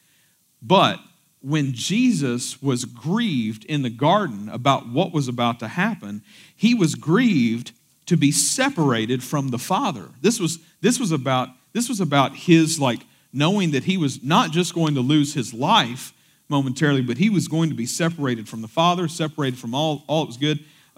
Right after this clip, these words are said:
I think especially the Father here is, is the key. He, he didn't want to be separated from his Father. Now, we, we can understand this. We have, we love our family.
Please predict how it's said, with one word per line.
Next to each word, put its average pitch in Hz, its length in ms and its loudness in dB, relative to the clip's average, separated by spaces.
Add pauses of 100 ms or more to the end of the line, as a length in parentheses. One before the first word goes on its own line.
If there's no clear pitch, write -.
(240)
I 139 80 -6
think 190 180 2
especially 175 500 0
the 131 100 0
Father 139 460 0
here 139 300 0
is, 120 240 -4
is 127 160 -6
the 113 100 -10
key. 139 460 -2 (180)
He, 220 240 0
he 143 160 -2
didn't 165 160 -2
want 190 120 -2
to 185 60 -4
be 139 80 -2
separated 127 460 -4
from 107 120 -8
his 107 100 -10
Father. 233 320 -8 (340)
Now, 143 120 0
we, 185 140 -4
we 247 180 0
can 196 140 2
understand 160 560 -2
this. 87 220 -12
We 226 160 0
have, 143 220 0 (300)
we 220 140 2
love 160 400 2
our 127 140 -2
family. 196 580 -6